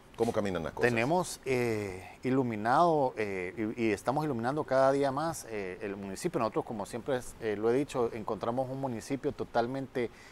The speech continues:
Speaker 2: eh, eh, oscuro, eh,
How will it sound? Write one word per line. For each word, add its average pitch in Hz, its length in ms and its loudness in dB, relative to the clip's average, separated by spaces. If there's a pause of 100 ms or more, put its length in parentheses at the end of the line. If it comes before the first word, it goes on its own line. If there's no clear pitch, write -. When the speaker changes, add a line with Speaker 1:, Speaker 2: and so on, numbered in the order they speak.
(200)
Speaker 2:
eh, 98 480 2
eh, 98 320 0
oscuro, 139 580 2 (460)
eh, 92 560 0